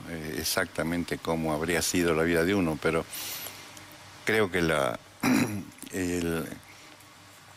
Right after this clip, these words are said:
la conversación con, con Alvarado fue clave, ¿no?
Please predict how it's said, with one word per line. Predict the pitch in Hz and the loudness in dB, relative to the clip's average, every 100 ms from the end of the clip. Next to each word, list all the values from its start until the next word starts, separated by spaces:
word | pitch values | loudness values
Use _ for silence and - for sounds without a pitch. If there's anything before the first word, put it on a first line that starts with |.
| - - | -8 0
la | 101 90 | 0 0
conversación | 92 92 87 90 - 92 - 131 127 110 | 0 0 2 2 2 2 2 2 4 2
con, | 90 85 80 80 78 | 0 -2 -4 -6 -4
con | 87 85 | 0 2
Alvarado | 82 80 92 117 123 90 | 2 4 4 4 4 2
fue | 78 - 87 82 78 73 80 - | -2 -2 0 0 -2 -6 -10 0
clave, | 98 92 76 76 67 - - - - - - | 2 2 -2 -8 -12 -18 -20 -20 -20 -20 -14
¿no? | 85 87 | -10 -10